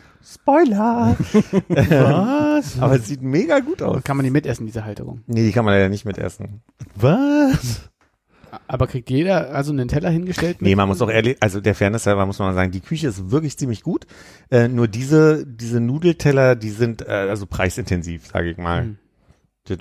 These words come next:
Speaker 1: war dann schon
Speaker 2: Teuer
Speaker 1: so
Speaker 2: ist das Wort, was du gesucht hast.
Speaker 1: Also ich glaube, ich,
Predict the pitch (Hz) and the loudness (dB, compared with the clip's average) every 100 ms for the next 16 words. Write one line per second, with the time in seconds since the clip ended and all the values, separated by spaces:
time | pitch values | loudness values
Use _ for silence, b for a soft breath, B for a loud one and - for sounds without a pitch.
0 | - 90 92 92 - 104 127 131 101 113 | -2 0 2 0 0 2 4 4 2 0
1 | 101 120 139 113 113 101 113 - 104 104 | 2 4 4 2 0 -2 0 0 0 0
2 | 117 98 - - - - B B B B | -2 -2 -4 -6 -16 -20 B B B B
3 | B B 95 101 85 95 90 120 123 104 | B B -4 -2 -6 -6 0 0 0 -6